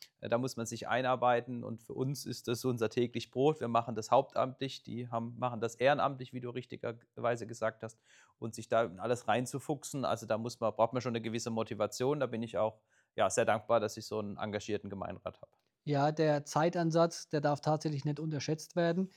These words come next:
Speaker 2: Ähm, grad wenn wir Lust auf Kommunalpolitik machen wollen, wollen wir natürlich auch keine Angst machen.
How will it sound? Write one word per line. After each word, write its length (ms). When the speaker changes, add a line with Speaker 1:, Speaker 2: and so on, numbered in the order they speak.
Speaker 2:
Ähm, 360
grad 240
wenn 100
wir 80
Lust 260
auf 120
Kommunalpolitik 720
machen 240
wollen, 220
wollen 180
wir 80
natürlich 320
auch 120
keine 260
Angst 260
machen. 280